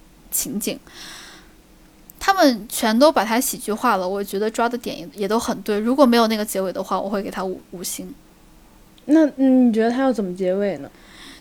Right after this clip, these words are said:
Speaker 1: 结尾的话，那就是整个电脑断掉，然后所有的人全都是A I出来说话，就是那个，就是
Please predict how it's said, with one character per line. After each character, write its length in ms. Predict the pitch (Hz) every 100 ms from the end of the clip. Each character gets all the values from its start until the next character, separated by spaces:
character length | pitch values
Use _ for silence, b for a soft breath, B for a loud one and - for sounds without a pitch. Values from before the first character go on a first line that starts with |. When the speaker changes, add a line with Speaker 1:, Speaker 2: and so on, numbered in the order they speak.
| _
Speaker 1:
结 240 | - 262
尾 220 | 403 311
的 160 | 185 208
话， 220 | 262 240
那 100 | 240
就 180 | 254 277
是 300 | 269 247 214
整 180 | 214 196
个 140 | 220
电 160 | 240 269
脑 140 | 190
断 260 | - 247 202
掉， 160 | 208 170
然 100 | 208
后 140 | 240
所 280 | 226 226 226
有 80 | 208
的 100 | 196
人 180 | 190
全 140 | 202 214
都 100 | 220
是 140 | 240 -
A 100 | 233
I 160 | 226
出 140 | 226 226
来 120 | 196
说 160 | - 202
话， 140 | 202
就 100 | 208
是 120 | 240
那 120 | 208
个， 60 | 247 - B B -
就 120 |
是 80 | 285